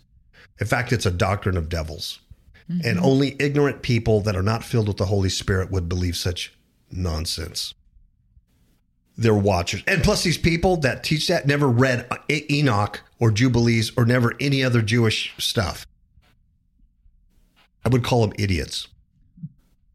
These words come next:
Speaker 1: They are. And many commentaries are idiots. So you gotta be careful.
Speaker 2: Mm-hmm.
Speaker 1: I'm telling you,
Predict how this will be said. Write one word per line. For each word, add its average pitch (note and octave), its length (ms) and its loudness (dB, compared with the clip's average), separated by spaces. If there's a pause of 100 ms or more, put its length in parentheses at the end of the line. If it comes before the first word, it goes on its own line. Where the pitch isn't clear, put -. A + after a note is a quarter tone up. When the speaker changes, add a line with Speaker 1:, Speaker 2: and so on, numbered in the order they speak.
(200)
Speaker 1:
They C#3 140 4
are. - 280 -2 (120)
And C3+ 120 2
many D3+ 180 4
commentaries A2 600 2
are - 80 -8
idiots. D#2+ 400 -8 (480)
So - 140 -2
you A2+ 40 4
gotta A#2+ 140 2
be G#2+ 80 4
careful. F2+ 440 -2 (140)
Speaker 2:
Mm-hmm. F3+ 420 0 (260)
Speaker 1:
I'm A#2+ 100 2
telling F3+ 400 2
you, G2+ 240 0